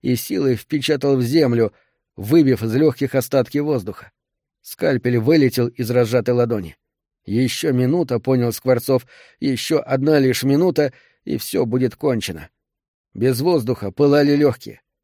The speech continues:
Стиснутые ребра горели адским пламенем. За ворот набилась земля вперемешку с давленной ромашкой. Запах свежескошенной зелени настойчиво лез в ноздри. В отчаянии Макар зашарил рукой в траве,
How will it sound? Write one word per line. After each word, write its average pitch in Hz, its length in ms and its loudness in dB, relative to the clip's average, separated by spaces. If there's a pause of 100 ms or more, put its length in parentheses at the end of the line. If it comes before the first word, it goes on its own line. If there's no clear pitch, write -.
(180)
Стиснутые 123 640 -2
ребра 123 300 2
горели 131 460 2
адским 127 440 -2
пламенем. 123 480 -2 (500)
За 120 240 2
ворот 160 400 2
набилась 143 460 4
земля 151 400 4
вперемешку 135 580 0
с 123 80 -2
давленной 139 480 2
ромашкой. 135 540 -2 (440)
Запах 120 420 0
свежескошенной 120 800 -2
зелени 147 480 0 (340)
настойчиво 135 680 0
лез 120 280 0
в 117 60 -6
ноздри. 104 420 -8 (600)
В 92 80 -6
отчаянии 151 540 4
Макар 143 400 2
зашарил 139 580 2
рукой 139 300 2
в - 60 -6
траве, 131 440 2